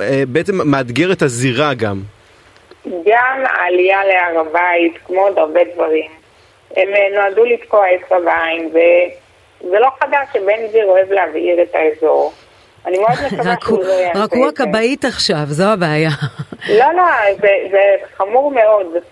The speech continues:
Speaker 2: כי הם לא הבינו שהם הממשלה והאחריות עליהם, אה, ובסופו של דבר, זה לא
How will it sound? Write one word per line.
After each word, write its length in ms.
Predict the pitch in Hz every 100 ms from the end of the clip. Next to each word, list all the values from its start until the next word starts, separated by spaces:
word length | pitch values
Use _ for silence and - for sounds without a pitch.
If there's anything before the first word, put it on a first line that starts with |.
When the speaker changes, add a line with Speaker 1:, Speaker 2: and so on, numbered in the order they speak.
| _ _ _ _
Speaker 2:
כי 80 | 202
הם 80 | 202
לא 80 | 226 247
הבינו 240 | 240 240 247
שהם 300 | 226 208 226
הממשלה 560 | 214 190 185 185 190 226
והאחריות 560 | 208 - 180 175 196 214
עליהם, 420 | 185 156 160 165 175 _ _ _ _ -
אה, 60 | 175 165
ובסופו 540 | 165 175 170 - - 240 -
של 100 | 277 202
דבר, 380 | 175 196 208 208 226 _ _ _ _ - 185
זה 80 |
לא 100 | 196